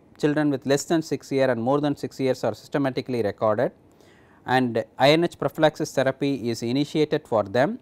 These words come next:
Addiction related information is also recorded, like current tobacco use or whether there is current alcohol use, and counseling is done for these patients to stay away from these addiction habits. The entire treatment schedule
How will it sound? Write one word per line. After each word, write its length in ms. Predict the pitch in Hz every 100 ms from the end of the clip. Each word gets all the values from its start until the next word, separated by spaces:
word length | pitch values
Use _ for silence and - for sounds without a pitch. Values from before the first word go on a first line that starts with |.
| _ -
Addiction 420 | 143 185 - 196
related 380 | 165 160 156 151
information 500 | 139 160 151 143 151
is 140 | 123
also 400 | 120 131 143 165
recorded, 420 | 123 - 127 127
like 320 | 127 117 113 -
current 340 | 127 131 135
tobacco 440 | 123 123 120 127
use 380 | 113 117 123 - -
or 160 | 113
whether 240 | 110 110 123
there 180 | 110
is 140 | 107 -
current 300 | 117 120 120 -
alcohol 480 | 120 127 120 120
use, 340 | 110 117 123 -
and 200 | 120 117
counseling 460 | 131 151 165 175 160
is 160 | 123
done 300 | 107 123 147 -
for 180 | 131 117
these 260 | 117 165
patients 540 | - 123 - 131 131 - _ _ -
to 80 |
stay 280 | 117 151 156
away 220 | 139 131
from 340 | 131 123 123 135 _ 117
these 360 | 127 139 - -
addiction 360 | 110 113 - 123
habits. 460 | 104 110 196 - - _ _ _ _ _ -
The 260 | 131 131
entire 360 | 143 165 202 196
treatment 500 | - 160 160 185 170
schedule 440 | - 135 147 165